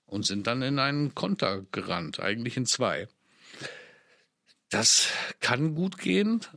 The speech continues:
Es geht oft bei uns nicht gut, weil die Restverteidigung echt einfach zu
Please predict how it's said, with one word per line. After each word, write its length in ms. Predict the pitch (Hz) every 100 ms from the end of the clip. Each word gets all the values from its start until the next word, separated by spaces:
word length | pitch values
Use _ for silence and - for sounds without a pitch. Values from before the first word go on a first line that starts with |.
| -
Es 200 | - -
geht 200 | 127 123
oft 360 | 120 120 - -
bei 140 | 117
uns 320 | 101 123 110
nicht 260 | 117 156 -
gut, 320 | 196 202 -
weil 260 | 135 120 123 _ _ -
die 120 | 107
Restverteidigung 1080 | 107 123 - - 120 - - 135 135 131 131
echt 500 | - - - - - -
einfach 400 | - 127 127 120 - - - - - _
zu 500 | - - 202 160 -